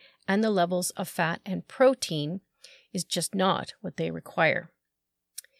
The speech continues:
The problem is that kitten food is quite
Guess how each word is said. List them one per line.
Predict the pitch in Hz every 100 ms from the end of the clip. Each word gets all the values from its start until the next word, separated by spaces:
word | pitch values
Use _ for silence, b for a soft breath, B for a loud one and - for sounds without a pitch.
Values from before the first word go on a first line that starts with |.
| B B B B B 220
The |
problem | - 294 370 370 269
is | 202 139 160
that | 185 143 -
kitten | - 294 254
food | - 196 165
is | 156
quite | - 160 170